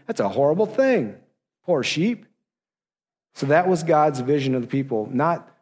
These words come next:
"You're messed up." It was like, "Man, they're like sheep without a shepherd. I wanna bring them in." He has compassion on them. And that was always his, his, um, his thing. He had tremendous compassion on the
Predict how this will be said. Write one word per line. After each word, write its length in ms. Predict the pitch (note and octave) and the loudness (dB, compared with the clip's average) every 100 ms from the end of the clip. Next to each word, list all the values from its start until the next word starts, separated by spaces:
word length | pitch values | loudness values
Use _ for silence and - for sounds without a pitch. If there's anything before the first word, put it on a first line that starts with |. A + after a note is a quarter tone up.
| _ | _
"You're 160 | G#3+ E3 | -2 0
messed 400 | B2 A#2+ - A2 | 0 -2 -4 -4
up." 380 | A#2 - - _ _ - | -4 -6 -14 _ _ -18
It 20 | |
was 120 | C3 | -8
like, 220 | C#3 E3+ | -8 -8
"Man, 320 | G#3+ G3+ G3+ | -10 -6 -4
they're 140 | G3+ F#3 | -2 0
like 160 | E3 | -2
sheep 320 | - - G3 F#3+ | -2 -4 -4 -4
without 260 | F3 D#3 | -4 -4
a 60 | D#3 | -4
shepherd. 540 | - E3 D#3 C3 A#2 _ _ _ _ _ _ _ _ _ | -6 -6 -4 -10 -12 _ _ _ _ _ _ _ _ _
I 60 | C#3+ | -8
wanna 140 | C#3 | -6
bring 240 | C3 D#3 | -2 0
them 160 | C#3+ C#3+ | 0 0
in." 200 | C#3 A#2+ | -2 -2
He 120 | A#2 | -2
has 180 | C#3+ B2+ | -2 -2
compassion 880 | - A#2 - - D#3 D3 B2+ A#2+ A2+ | -6 -8 -6 -2 -2 -2 -4 -6 -6
on 240 | A2 G#2+ | -8 -8
them. 300 | A2 G2+ G2 _ _ _ _ _ _ - | -10 -12 -16 _ _ _ _ _ _ -6
And 120 | C3+ | -2
that 140 | C#3+ | 0
was 100 | C3+ | 0
always 460 | B2 C3 D#3 D#3 C#3 | 2 2 4 2 0
his, 480 | C#3 C3 B2+ - - _ _ _ | 0 0 -2 -10 -14 _ _ _
his, 320 | C3+ B2+ C3+ | -4 -2 0
um, 480 | B2 A#2+ A#2 A#2 B2+ _ _ _ _ _ _ _ _ _ _ _ | 0 -2 -4 -10 -18 _ _ _ _ _ _ _ _ _ _ _
his 200 | - C#3+ | -8 -6
thing. 220 | - F3+ A#2+ | -4 -4 -2
He 140 | A#2+ | -2
had 140 | B2+ | -2
tremendous 440 | B2 B2+ B2 D3+ C#3+ | -2 -2 -2 -2 -2
compassion 600 | - C3+ D3+ D3 - A#2+ | -4 -2 0 0 -2 -4
on 300 | A2 A2+ A2 | -4 -6 -6
the 320 | A#2+ G#2+ G#2 | -6 -6 -8